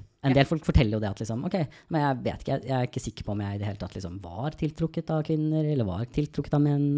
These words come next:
Speaker 1: eller ikke binær, eller whatnot, når jeg var yngre», liksom. Det var på en måte noe som jeg
Speaker 2: Mm.
Speaker 1: ikke, bare sånn at jeg liksom bare undertrengte det, men jeg opplevde det første gang når jeg var tredve, liksom.
Speaker 2: Ja.
Speaker 1: Um.
Speaker 2: Men altså, sånn som jeg visste jo dette egentlig,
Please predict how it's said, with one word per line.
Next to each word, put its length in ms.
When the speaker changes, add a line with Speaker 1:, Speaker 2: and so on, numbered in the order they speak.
Speaker 1:
eller 200
ikke 160
binær, 240
eller 120
whatnot, 400
når 120
jeg 120
var 160
yngre», 240
liksom. 200
Det 120
var 160
på 80
en 40
måte 120
noe 160
som 200
jeg 160
Speaker 2:
Mm. 80
Speaker 1:
ikke, 140
bare 160
sånn 120
at 120
jeg 80
liksom 140
bare 180
undertrengte 720
det, 100
men 80
jeg 220
opplevde 420
det 140
første 260
gang 160
når 140
jeg 80
var 240
tredve, 300
liksom. 240
Speaker 2:
Ja. 80
Speaker 1:
Um. 300
Speaker 2:
Men 100
altså, 160
sånn 160
som 140
jeg 180
visste 320
jo 80
dette 240
egentlig, 460